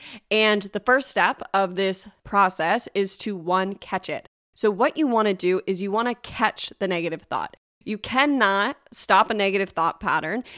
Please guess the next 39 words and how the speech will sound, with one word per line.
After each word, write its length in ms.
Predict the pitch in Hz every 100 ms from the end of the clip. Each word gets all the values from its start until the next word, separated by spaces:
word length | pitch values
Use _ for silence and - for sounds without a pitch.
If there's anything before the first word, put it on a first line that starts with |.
| 240
if 140 | -
you 80 | 247
don't 300 | 247 226 -
catch 360 | - 214 185 -
it 260 | 170 - _
that 180 | 185 190
you're 160 | 190 -
in 160 | 208
a 60 | 208
negative 340 | 180 170 165
thought. 320 | - 120 - - -
So 220 | - 262 285
many 240 | 269 233
of 80 | 214
us 220 | 233 -
have 320 | 240 180 180 - -
thousands 400 | 214 226 233 226
of 120 | 208
thoughts 440 | 190 180 285 - - -
every 240 | 214 233
single 260 | 214 220 202
day. 400 | 190 160 170 269 _ _ -
Most 300 | 190 202 -
of 140 | 202
us, 360 | 196 190 - - -
our 140 | 180
brains 440 | 170 185 190 196 185
do 140 | 208
not 240 | 196 170 -
stop 600 | - 202 190 214 - -
unless 420 | 202 269 262 190
we 280 | 220 220 185
intentionally 1000 | 208 190 - 220 233 - 202 180 170 180 -
sit 260 | - - 190
in 80 | 190
meditation 960 | 180 170 - 185 170 180 165 160 151
or 300 | 156 151 147 _
yoga 640 | 185 208 196 185 170 160 -
or 340 | 180 165